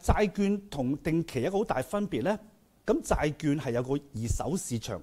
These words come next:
secondary market 嘅。咁既然有 secondary market 嘅話咧，咁就有個二手價嘅，就好似股票咁樣，有個，有個價錢。嗱，咁所以咧，如果個價錢，let's suppose 啊，個面值，通常我哋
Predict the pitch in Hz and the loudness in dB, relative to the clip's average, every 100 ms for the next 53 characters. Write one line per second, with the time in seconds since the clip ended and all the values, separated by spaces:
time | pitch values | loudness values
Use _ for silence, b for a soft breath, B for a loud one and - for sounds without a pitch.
0 | - - - 185 180 160 156 143 135 - | -10 -12 -4 -2 0 0 0 0 -2 -6
1 | - - - _ _ b b b b b | -8 -8 -10 _ _ b b b b b
2 | b - 370 359 160 185 294 294 254 262 | b -2 0 4 2 2 0 2 2 2
3 | 254 117 110 131 107 220 - - 180 180 | 0 0 2 2 4 4 0 -2 0 2
4 | 139 117 113 117 147 143 101 98 101 - | 0 -2 -2 -2 0 0 0 -2 -4 -6
5 | _ _ _ _ 190 151 143 151 123 143 | _ _ _ _ 0 2 0 2 2 2
6 | 143 120 131 123 123 107 - - - - | 0 0 2 2 0 -2 -2 -6 -10 -20
7 | _ _ B B B B B B 151 123 | _ _ B B B B B B 4 4
8 | - - - - _ 294 392 311 330 262 | 2 -20 -20 -20 _ 2 4 4 6 6
9 | 123 233 262 170 147 156 - 104 - 226 | 6 6 6 6 4 4 0 -4 0 4
10 | - - 208 190 156 151 - 156 151 123 | 6 6 6 8 8 8 2 2 2 2
11 | - - 233 240 117 120 151 | 0 0 0 0 2 2 2